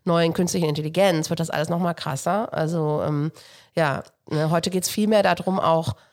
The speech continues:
ähm, Informationen zu sortieren, zu verarbeiten, was wir ja früher gar nicht alles so hatten, ne, diese ganzen Infos und diese ganzen, wir hatten Bücher, wir hatten, was hatten wir?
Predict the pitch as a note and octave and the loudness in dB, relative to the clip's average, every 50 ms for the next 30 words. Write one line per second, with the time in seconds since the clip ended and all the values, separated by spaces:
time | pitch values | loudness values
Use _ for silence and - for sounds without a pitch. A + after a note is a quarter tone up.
0 | _ _ _ _ _ _ _ - E3+ E3 E3 D#3 D#3 D3+ D3+ D3+ E3+ D3 D3+ D#3 | _ _ _ _ _ _ _ -2 0 2 2 2 2 0 0 0 -2 -2 -2 -4
1 | F3+ - _ _ - F3+ - G3 F3+ F3 E3 D#3+ - - F3+ F#3+ G#3 G#3 F#3+ E3 | -6 -10 _ _ -4 -2 0 0 2 2 0 0 0 0 2 2 2 2 2 0
2 | F#3+ F3+ E3+ E3+ D#3+ D#3+ - - A#3 A3 A#3+ A#3 G3+ G#3+ G#3 G#3 G#3 G#3 G#3+ G#3+ | 0 0 0 0 -2 -2 -2 -2 0 2 2 2 2 0 0 0 0 -2 -2 -4
3 | - - - _ _ _ _ - - - F#3+ - F3+ E3+ F#3 G3 G#3 G3 G3 F#3+ | -8 -12 -18 _ _ _ _ -12 -8 -6 -2 0 0 2 2 2 2 2 4 4
4 | F#3+ F#3+ F#3+ - F#3 F#3 G3 G3 G3 G3+ - - - - - _ F3 D#3+ - F3+ | 4 2 2 0 0 0 0 0 -2 -4 -6 -12 -20 -20 -12 _ -8 -4 0 0
5 | F3+ F#3 E3 - F#3 F3+ E3+ - F#3+ F#3 F#3+ - - E3+ F3+ F3+ - F3+ D#3+ - | 0 0 0 2 0 2 2 2 2 0 0 0 0 0 0 0 0 -2 -2 -2
6 | D3+ - - - D3 D3 D#3 E3 E3+ E3 D3+ D#3 D#3 D#3 D#3 D#3 - - - - | -4 -4 -2 -2 -2 0 0 0 0 0 -2 0 0 -2 -2 -2 -4 -4 -2 -2
7 | D#3 D3 D3 - - D3+ D3 D#3 D#3 - D#3+ E3 D#3 D#3 D#3 D#3+ D#3+ D#3+ D#3 - | -2 -2 -2 -2 -2 -2 -2 -2 -2 -2 -4 -2 -4 -2 -2 0 -2 -2 -2 -2
8 | F3 D#3 D3+ D#3 D#3 - _ - - - - _ _ _ _ - D3+ E3+ E3+ - | -2 -2 -2 -2 -4 -6 _ -20 -20 -20 -20 _ _ _ _ -6 -6 -6 -4 -2
9 | F#3+ F3 D#3 F3 G3+ A#3+ B3+ - - B3+ A#3 A#3 B3+ A3 F#3+ F3+ F3+ F3 - - | -2 -2 0 0 2 2 2 2 2 2 2 2 2 2 2 0 0 -2 -2 -2
10 | E3 D#3+ D#3 D#3+ E3 D#3+ - - _ _ - D#3+ - A3+ - - G#3 E3+ D#3+ D3+ | 0 2 2 0 0 -2 -6 -12 _ _ -12 -8 -8 -8 -4 -4 -4 -2 0 0
11 | D3 D3 D3 D#3 D3+ | 0 0 0 0 -4